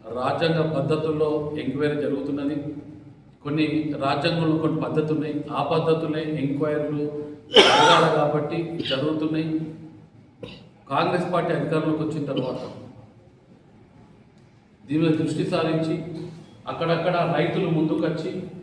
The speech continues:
కంప్లైంట్ ఇస్తే ఈ ఎంక్వైరీ జరుగుతున్నాయి. ఈ ఎంక్వైరీ ఏదో కాంగ్రెస్ పార్టీ ఇచ్చినటువంటి ఎంక్వైరీ కాదు.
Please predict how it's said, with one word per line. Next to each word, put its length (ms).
కంప్లైంట్ 460
ఇస్తే 500
ఈ 40
ఎంక్వైరీ 380
జరుగుతున్నాయి. 640
ఈ 200
ఎంక్వైరీ 360
ఏదో 180
కాంగ్రెస్ 520
పార్టీ 200
ఇచ్చినటువంటి 500
ఎంక్వైరీ 360
కాదు. 460